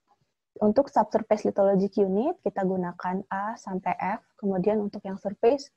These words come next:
tergantung dari volcanic fan yang ada di area tersebut. Eh,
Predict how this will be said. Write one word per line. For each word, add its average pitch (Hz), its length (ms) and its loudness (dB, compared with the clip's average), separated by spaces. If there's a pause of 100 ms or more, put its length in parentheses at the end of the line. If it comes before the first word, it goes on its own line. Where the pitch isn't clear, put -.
tergantung 202 560 0
dari 196 160 0
volcanic 190 480 -2
fan 190 240 0
yang 180 80 -10
ada 175 240 -4
di 190 240 -2
area 175 240 -8
tersebut. 180 400 -6 (1120)
Eh, 175 420 -2